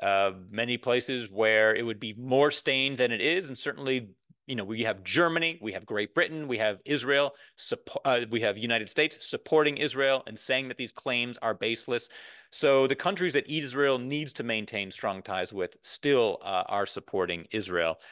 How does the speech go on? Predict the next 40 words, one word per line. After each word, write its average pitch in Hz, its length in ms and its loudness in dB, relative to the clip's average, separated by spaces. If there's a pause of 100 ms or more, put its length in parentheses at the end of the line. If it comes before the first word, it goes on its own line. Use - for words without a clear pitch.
(500)
But 185 120 2
still, 311 220 4
you 175 120 2
don't, 170 300 2
you 160 100 -2
don't 151 240 2
want 120 180 2
it 110 80 -4
to 120 60 0
happen. 85 420 -4
But 117 160 -2
unfortunately, 160 580 -2
plausibility 123 840 2
is 107 180 -12
the - 160 -8
only 107 280 -2
bar. 87 400 2 (400)
And, 135 440 -2 (200)
uh, 120 320 2 (260)
one 135 220 2
of 170 60 2
the 170 80 4
main 160 320 2
ways 156 340 4
that 113 200 -4
Israel 127 300 -2
can 127 320 -6
be 127 120 -2
found 120 480 -2 (500)
plausibly, 156 1040 4 (340)
uh, 104 360 2
in 135 220 -8
breach, 151 500 0
plausibly 131 520 0
pursuing 135 360 -8
genocide, 107 520 0
is 110 100 -4
because - 220 -10
of 120 120 -2
statements, - 760 -6